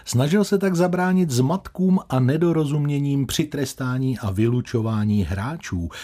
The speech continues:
které byly do té doby celkem běžné. Leckdy se na hřišti odehrávaly doslova tragikomické momenty.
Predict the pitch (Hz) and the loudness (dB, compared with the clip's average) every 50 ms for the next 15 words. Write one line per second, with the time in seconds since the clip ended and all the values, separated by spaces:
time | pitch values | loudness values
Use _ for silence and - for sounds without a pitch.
0 | - - - - - - 90 98 104 107 131 139 135 135 156 160 - 160 143 135 | -18 -18 -20 -14 -10 -6 -4 -4 -2 0 0 0 2 0 -2 -2 -2 -4 -2 -2
1 | 135 127 131 123 127 - - - 139 131 127 120 - 127 117 113 98 76 80 90 | 0 2 0 0 0 -4 -4 -2 -2 -2 -2 -2 -4 -2 -2 0 0 -2 -2 -2
2 | 95 92 90 90 85 78 73 - - _ _ _ - - - - - - 98 104 | -2 -2 -2 -2 -4 -4 -8 -12 -16 _ _ _ -16 -16 -14 -14 -6 -4 0 0
3 | 127 135 135 139 139 156 180 202 190 - 196 185 175 143 127 127 120 139 123 - | 0 0 -2 -4 -2 0 0 0 0 0 0 0 2 2 0 0 0 -2 -4 -4
4 | - - - - - 113 113 117 117 101 90 101 98 101 104 95 98 95 92 87 | -6 -8 -8 -4 -4 -2 0 0 0 -2 -2 -4 -4 -6 -6 -6 -4 -4 -4 -4
5 | 101 95 - - 117 101 98 87 - _ - 110 107 107 98 113 - - - 107 | -4 -4 -4 -4 -4 -4 -4 -6 -8 _ -6 -4 -4 -2 -4 -6 -4 -2 0 0
6 | 101 98 - - - - 101 90 92 98 127 156 135 95 82 - 80 78 | 0 0 -2 -4 -6 -4 -2 -2 0 0 0 0 0 -2 -2 -4 -8 -10